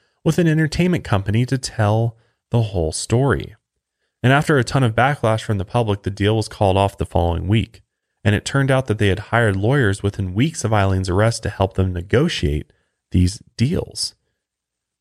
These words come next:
Two of the officers were transferred and one resigned as a result. Ty Moore made multiple book and movie deals in order to sell her story. There was a rumor that the officers' deal with Ty was for immunity and to get them in on the movie deal.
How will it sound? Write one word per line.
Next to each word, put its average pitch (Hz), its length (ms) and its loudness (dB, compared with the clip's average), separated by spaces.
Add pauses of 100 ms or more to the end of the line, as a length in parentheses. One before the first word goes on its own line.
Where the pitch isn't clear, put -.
Two 170 140 2
of 175 60 2
the 156 60 4
officers 139 380 0
were 104 80 2
transferred 131 560 -2
and 92 160 -2
one 87 300 -2
resigned 85 580 -2
as 80 140 -4
a 85 60 -6
result. 87 580 -4 (580)
Ty 135 240 2
Moore 135 560 0
made 113 180 2
multiple 113 380 2
book 110 280 -2
and 101 80 0
movie 98 200 0
deals 90 480 -4 (260)
in 101 100 -2
order 87 220 -4
to 87 80 -10
sell 87 300 -4
her 92 160 -10
story. 120 440 -2 (640)
There 110 80 4
was 107 100 4
a 107 40 4
rumor 131 260 4
that 110 160 2
the - 80 -6
officers' 107 400 -2
deal 104 220 0
with 95 160 -2
Ty 131 340 0
was 95 180 0
for 95 200 0
immunity 95 640 -2
and 98 120 -6
to 92 60 -6
get 92 180 -2
them 90 180 -2
in 87 120 -4
on 85 180 -8
the 85 40 -10
movie 107 300 0
deal. 55 340 -12